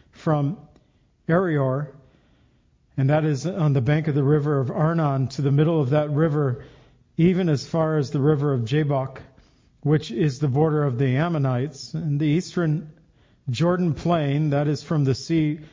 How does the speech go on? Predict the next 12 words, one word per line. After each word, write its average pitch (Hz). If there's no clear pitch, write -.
of 131
Chinneroth," 151
or 131
the 120
Sea -
of 113
Galilee 139
that 123
we 139
know 127
it 110
better, 143